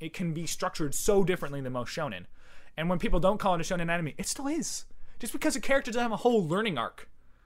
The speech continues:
Like, of learning the, how to use my stand, which part seven does and wh-, why it's one of the best ones.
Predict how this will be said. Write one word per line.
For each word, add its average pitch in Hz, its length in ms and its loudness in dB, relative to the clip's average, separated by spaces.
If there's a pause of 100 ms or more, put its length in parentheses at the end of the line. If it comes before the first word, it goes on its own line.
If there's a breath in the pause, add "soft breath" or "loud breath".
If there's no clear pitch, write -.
(180)
Like, 156 240 0
of 160 160 0 (260 loud breath)
learning 202 400 4
the, 165 160 8
how 208 220 6
to 196 100 0
use 196 340 -2
my 180 140 4
stand, 127 460 0
which 208 260 2 (460)
part 196 200 6
seven 185 320 2
does 156 300 4
and 127 160 -4
wh-, 123 180 -2
why 147 180 4
it's - 120 -6
one 139 120 -4
of 113 40 -6
the 104 60 -6
best 120 260 -4
ones. 135 480 -8